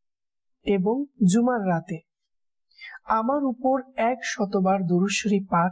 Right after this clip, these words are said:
করবে, আল্লাহ তাআলা তার একশোটি হাজত পূর্ণ করবেন, সত্তরটি আখিরাতে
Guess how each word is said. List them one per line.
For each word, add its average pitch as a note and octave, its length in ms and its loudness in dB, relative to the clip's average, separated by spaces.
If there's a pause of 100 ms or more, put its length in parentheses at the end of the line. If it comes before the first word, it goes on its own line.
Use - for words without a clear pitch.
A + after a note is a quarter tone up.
(140)
করবে, F3+ 520 2 (920)
আল্লাহ B3+ 460 0
তাআলা A3 480 2 (360)
তার A3+ 300 2 (200)
একশোটি A#3 1300 2 (200)
হাজত A3 600 0 (380)
পূর্ণ A#3+ 400 2
করবেন, E3+ 540 -2 (1200)
সত্তরটি C4+ 760 0
আখিরাতে A#3 640 0